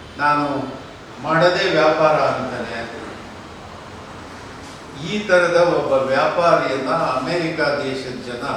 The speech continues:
ಆಡಳಿತ ಮಾಡಕ್ಕೆ ನೇಮಕ ಮಾಡ್ಕೊಂಡಿದ್ದಾರೆ. ಇದಕ್ಕೆ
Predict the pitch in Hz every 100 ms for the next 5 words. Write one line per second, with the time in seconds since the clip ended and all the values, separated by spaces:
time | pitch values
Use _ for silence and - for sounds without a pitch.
0 | - - - - - - - - - -
1 | - 143 165 165 165 - - 120 - 143
2 | - - - 131 127 135 127 117 104 107
3 | 95 - - - - - - - - -
4 | - - - - - - - - - -
5 | - 1077 1077 1077 - - 214 214 185 170